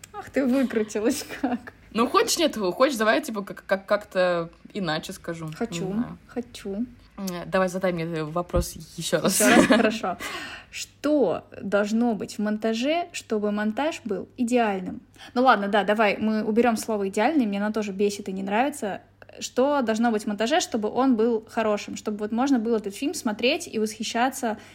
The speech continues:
Speaker 1: тем, как он смонтирован?
Speaker 2: Я очень люблю звук, я очень люблю, когда это сделано красиво как-то внутри, а, и я всегда ставлю все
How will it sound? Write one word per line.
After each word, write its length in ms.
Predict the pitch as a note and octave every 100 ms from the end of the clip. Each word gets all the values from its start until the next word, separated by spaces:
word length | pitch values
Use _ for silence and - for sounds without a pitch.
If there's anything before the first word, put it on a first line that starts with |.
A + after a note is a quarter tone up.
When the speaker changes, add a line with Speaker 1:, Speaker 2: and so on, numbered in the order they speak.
| -
Speaker 1:
тем, 240 | - C4+
как 180 | D#4 G#3+
он 80 | G#3
смонтирован? 540 | - G#3 - G3+ G3+ -
Speaker 2:
Я 260 | F#3 A#3+
очень 240 | C#4+ C#4+ A#3+
люблю 680 | G#3 A3+ B3 C4 C4 A#3+ -
звук, 500 | F#3 G3 E4+ - E3+
я 160 | E3+
очень 240 | F3+ F#3+ F#3+
люблю, 380 | F3 F3 F#3+ G3
когда 420 | F3 E3+ E3+ E3+
это 380 | E3 E3+ D#3+ D#3+ -
сделано 420 | E3 F3 F3+ F3
красиво 520 | E3+ E3+ - B3 C4+
как-то 420 | G3 E3 - D#3+
внутри, 600 | D#3 E3 E3+ F#3 A3 D#4 -
а, 500 | F3 E3 D#3+ D#3+ D#3 -
и 520 | - F3 F3 E3+ E3 E3
я 140 | E3+
всегда 300 | F3+ F3+ E3+
ставлю 340 | F3 F3 F3
все 540 | E3 - F3 E3+ E3